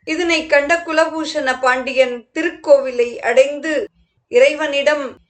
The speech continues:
"நான் தவறாத சிவ வழிபாட்டினை மேற்கொண்டு வருகிறேன். மக்களையும் நல்ல முறையில் கண்ணும் கருத்துமாக கவனித்துக் கொள்கிறேன்.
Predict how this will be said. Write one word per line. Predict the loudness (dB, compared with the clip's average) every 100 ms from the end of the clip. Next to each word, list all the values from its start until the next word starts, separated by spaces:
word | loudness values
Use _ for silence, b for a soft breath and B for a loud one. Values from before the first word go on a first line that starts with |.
| _
"நான் | -2 0 0 0
தவறாத | 0 2 4 4 2 -2
சிவ | -4 2 2
வழிபாட்டினை | 4 2 0 0 -2 -2 -6 -4 -8 -4
மேற்கொண்டு | -2 -2 -2 -6 -2 0
வருகிறேன். | 0 0 -2 -2 -2 -4 -10 _ _ _
மக்களையும் | -4 -4 0 0 0 -4 -6
நல்ல | -2 -2 0 0
முறையில் | 2 2 2 -4 -6
கண்ணும் | -4 -2 -4 -6 0
கருத்துமாக | 2 2 -4 -6 -4 -4 -4
கவனித்துக் | 0 0 2 -6 -6 -10 2
கொள்கிறேன். | 2 4 0 0 0 -4